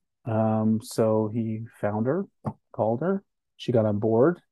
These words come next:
and then she just started making calls immediately. And he was like, "We wanna do this." And she's like, "Oh, I know who can do this." Got a call. "Uh, we need to do this."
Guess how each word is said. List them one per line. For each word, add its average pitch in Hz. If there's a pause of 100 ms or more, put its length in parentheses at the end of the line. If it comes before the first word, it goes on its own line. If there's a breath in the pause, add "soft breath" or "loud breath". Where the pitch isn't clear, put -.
and 123
then 117
she 127
just 127
started 123
making 120
calls - (180)
immediately. 110
And 117 (420)
he 117
was 110
like, 110
"We 135
wanna 143
do 143
this." 185
And 107
she's 110
like, 101
"Oh, 160
I 123
know 147
who 143
can 139
do 131
this." 147 (680)
Got 113
a 101
call. - (1160)
"Uh, 117
we 131
need 139
to 135
do 143
this." -